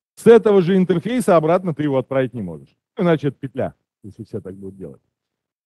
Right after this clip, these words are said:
На хабе, на самом деле, D M V P N — это два линка, но это один интерфейс, то есть один туннельный интерфейс. И I G R P принял апдейт и говорит, «я с того же интерфейса послать его не могу».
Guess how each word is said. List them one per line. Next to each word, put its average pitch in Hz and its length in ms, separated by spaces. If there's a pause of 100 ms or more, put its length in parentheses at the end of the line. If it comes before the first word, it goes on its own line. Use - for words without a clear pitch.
(140)
На 180 160
хабе, 302 340
на 262 140
самом 214 200
деле, 175 220
D 180 200
M 165 60
V 156 80
P 156 140
N — 131 160
это 143 300
два 165 260
линка, 240 300
но 170 80
это 170 160
один 175 420
интерфейс, 196 640
то 135 60
есть 117 120
один 160 340
туннельный 156 400
интерфейс. 127 560 (380)
И 208 100
I 233 120
G 220 220
R 214 60
P 220 160
принял 185 400
апдейт 147 380
и 214 40
говорит, 151 260
«я 131 120
с - 60
того 160 220
же 151 120
интерфейса 160 460
послать 135 380
его 127 100
не 123 80
могу». 156 400